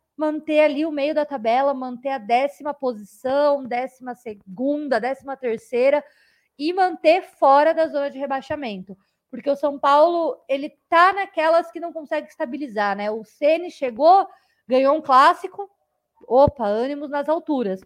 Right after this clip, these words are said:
Mas é logo depois começou a desestabilizar também, perdeu pra um adversário direto, que é o Bahia, na última rodada. Vai ter o Fortaleza amanhã, que não é um jogo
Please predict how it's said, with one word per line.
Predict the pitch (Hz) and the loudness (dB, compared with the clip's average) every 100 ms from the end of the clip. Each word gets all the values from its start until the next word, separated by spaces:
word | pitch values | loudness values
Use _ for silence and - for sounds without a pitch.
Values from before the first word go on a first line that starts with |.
| _ _ _ - | _ _ _ -12
Mas | 247 | -6
é | 254 | 0
logo | 285 320 | 2 2
depois | 349 330 294 311 | -4 -2 0 0
começou | - 311 285 302 | -6 -10 -10 -8
a | 277 | -10
desestabilizar | 208 240 - 214 220 208 233 233 | -12 -14 -12 -12 -12 -8 -8 -8
também, | 208 202 262 302 | -10 -8 -8 -8
perdeu | 262 214 262 | -8 -4 -4
pra | 269 | -4
um | 285 | -10
adversário | 214 240 240 254 254 | -6 -6 -4 -4 -4
direto, | 220 220 233 233 | -4 0 -2 -2
que | - | -6
é | |
o | 247 | -2
Bahia, | 220 208 254 294 | 0 -2 -2 -4
na | 247 202 | -4 -8
última | 208 220 | -8 -14
rodada. | 208 185 208 254 254 269 _ _ _ - | -12 -4 2 2 0 -8 _ _ _ -4
Vai | 233 | -2
ter | 262 | 0
o | |
Fortaleza | 302 302 294 262 254 240 | 0 0 0 0 0 -2
amanhã, | 233 233 | -6 -8
que | 233 226 | -10 -8
não | 254 311 | -4 -4
é | |
um | 302 | -4
jogo | 269 247 | -6 -8